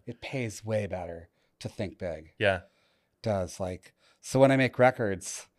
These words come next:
Speaker 1: I'm thinking about playing in stadiums.
Speaker 2: Yeah.
Speaker 1: Or, or the Village Vanguard in New York with jazz icons that I revere and will never play as well as.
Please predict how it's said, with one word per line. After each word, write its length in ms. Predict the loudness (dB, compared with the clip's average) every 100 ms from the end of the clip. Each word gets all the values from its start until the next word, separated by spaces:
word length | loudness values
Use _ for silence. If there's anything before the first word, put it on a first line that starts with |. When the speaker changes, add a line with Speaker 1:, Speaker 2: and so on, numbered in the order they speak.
| _ _ _ _ _ _ _ _ _ _ _ _ _ _ _ _ -6
Speaker 1:
I'm 120 | -6
thinking 680 | -6 _ 0 0 0 -4 -8 -10
about 260 | 2 2 2
playing 300 | -2 -4 -4
in 80 | -8
stadiums. 840 | -6 -6 -6 -8 -10 -12 -14 0
Speaker 2:
Yeah. 200 | 2 2 -2 _ _ -20 _
Speaker 1:
Or, 500 | 2 4 2 -2 -6 _ _ 2
or 140 | 2
the 120 | 2
Village 380 | -2 0 0 -4
Vanguard 600 | -2 0 0 -4 -4 -4
in 120 | -6
New 60 | -8
York 600 | -2 0 0 -4 -10 -12
with 140 | -12 _ _ _ -2
jazz 360 | 2 2 0
icons 520 | -4 -6 -8 -8 -8
that 160 | -6 -6
I 100 | -4
revere 720 | -6 -6 -4 -2 -2 -6 -10 -20 -10
and 140 | -6 -2
will 100 | -2
never 320 | 0 -2 -2
play 260 | -4 -4 -4
as 180 | -4 -4
well 200 | 0 0
as. 340 | -2 -6